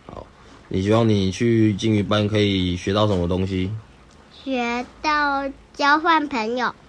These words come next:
Speaker 1: 交换朋友？
Speaker 2: 嗯。
Speaker 1: 如果朋友跟你交换东西，你想跟他交换什么？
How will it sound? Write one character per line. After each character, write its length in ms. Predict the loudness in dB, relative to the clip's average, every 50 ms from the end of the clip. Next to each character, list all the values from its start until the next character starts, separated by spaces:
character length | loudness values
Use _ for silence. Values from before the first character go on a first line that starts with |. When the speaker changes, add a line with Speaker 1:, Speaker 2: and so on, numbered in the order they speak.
| -20 0
Speaker 1:
交 220 | 4 6 8 8 10
换 260 | 10 8 8 8 6
朋 200 | 4 4 4 6
友？ 280 | 6 4 4 2 -2 -6 -8
Speaker 2:
嗯。 180 | -8 -8 -8 -8 -10 -16 -20 -20 -20 -16 -6
Speaker 1:
如 120 | -4 -2 0
果 260 | 2 4 4 4 2
朋 160 | 2 2 2
友 80 | 2 2
跟 160 | 2 2 2
你 60 | 2
交 120 | 2 2 4
换 120 | 4 4
东 160 | 2 2 0
西， 80 | 0 0
你 140 | 0 0 0
想 120 | -2 -2
跟 80 | -2 -2
他 140 | -2 -2 -2
交 180 | -2 -2 0
换 160 | 0 0 0
什 120 | -2 -4 -6
么？ 120 | -8 -10